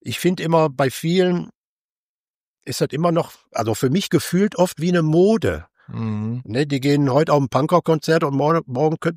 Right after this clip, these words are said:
Speaker 1: die theoretisch bei Helene Fischer hingehen. Ich glaub, da ist nicht viel dahinter. Was ja auch nicht sein muss, um Gottes Willen.
Speaker 2: Ja.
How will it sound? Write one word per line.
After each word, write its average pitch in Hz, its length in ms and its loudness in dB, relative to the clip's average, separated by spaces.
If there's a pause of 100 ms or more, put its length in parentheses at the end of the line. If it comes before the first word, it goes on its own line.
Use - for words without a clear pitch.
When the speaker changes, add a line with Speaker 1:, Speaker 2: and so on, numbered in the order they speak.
Speaker 1:
die 143 60 -2
theoretisch 143 500 -2
bei 147 100 0
Helene 147 320 0
Fischer 147 300 -4
hingehen. 80 380 -10 (680)
Ich - 80 -14
glaub, 175 140 0
da 165 80 0
ist 170 200 0
nicht 165 140 0
viel 185 200 -2
dahinter. 160 560 0 (800)
Was 110 260 -2
ja 123 100 6
auch 147 100 4
nicht 127 180 0
sein 127 300 2
muss, 165 240 2
um 139 100 -2
Gottes 127 360 0
Willen. 156 120 2
Speaker 2:
Ja. 156 240 -2